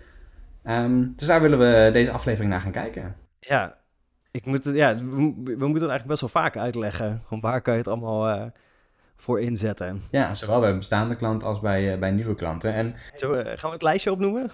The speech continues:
Speaker 2: Wat het, eh, wat alle onderwerpen zijn die er
Speaker 1: Ja, weet je, er k-, je kunt voor van alles en nog wat, eh, inzetten. Van, van onboarding tot marketing, eh, voor trainingen, eh, awareness, veranderingen in je organisatie waarbij je medewerkers mee moet nemen.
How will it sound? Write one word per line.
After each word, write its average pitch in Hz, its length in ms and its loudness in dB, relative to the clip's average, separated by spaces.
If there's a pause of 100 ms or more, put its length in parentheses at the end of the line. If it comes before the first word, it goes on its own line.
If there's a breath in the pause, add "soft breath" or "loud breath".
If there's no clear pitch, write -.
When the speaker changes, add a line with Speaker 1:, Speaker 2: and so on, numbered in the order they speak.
(140)
Speaker 2:
Wat 139 140 -6 (140)
het, - 100 -10
eh, 143 200 -8
wat 135 140 -2
alle 139 160 2
onderwerpen 139 500 0
zijn 139 240 -2
die 143 220 4
er 123 240 0 (360)
Speaker 1:
Ja, 123 320 6
weet 123 140 6
je, 135 80 2
er 123 60 -4
k-, - 160 -10
je 131 120 0
kunt 185 200 2
voor 151 180 0
van 156 100 2
alles 175 160 4
en 165 60 4
nog 185 140 2
wat, 135 240 2
eh, 98 540 4
inzetten. 101 320 0
Van, 113 240 -4
van - 120 -8
onboarding 139 680 6
tot 127 160 -2
marketing, 120 760 2 (300 loud breath)
eh, 107 480 2
voor 123 300 -4
trainingen, 123 880 2
eh, 107 360 2
awareness, 117 1040 2
veranderingen 127 720 2
in 113 100 -2
je 113 120 -4
organisatie 107 720 0
waarbij 101 360 0
je 101 140 2
medewerkers 101 520 0
mee 110 180 0
moet 113 140 -4
nemen. 90 440 2